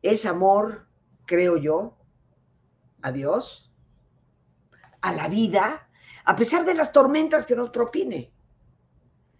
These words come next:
Es amor a los demás y, por supuesto, también es amor a mí misma. El sano amor a uno mismo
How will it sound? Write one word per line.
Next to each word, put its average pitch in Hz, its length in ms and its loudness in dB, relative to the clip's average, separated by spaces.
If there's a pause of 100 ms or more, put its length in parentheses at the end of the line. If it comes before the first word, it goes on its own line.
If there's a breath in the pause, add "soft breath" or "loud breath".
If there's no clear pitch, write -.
(240)
Es 208 140 -2
amor 220 300 0
a 208 80 6
los 170 200 0
demás 175 960 -6 (840)
y, 156 120 -2
por 147 220 -2
supuesto, 160 520 -4
también 147 600 -2
es 156 180 -8
amor 135 480 -8 (560)
a 135 140 -4
mí 139 180 -2
misma. 131 540 -8 (1000 soft breath)
El 156 200 0
sano 220 840 -4
amor 170 560 -4
a 151 80 -6
uno 151 260 -4
mismo 175 540 -8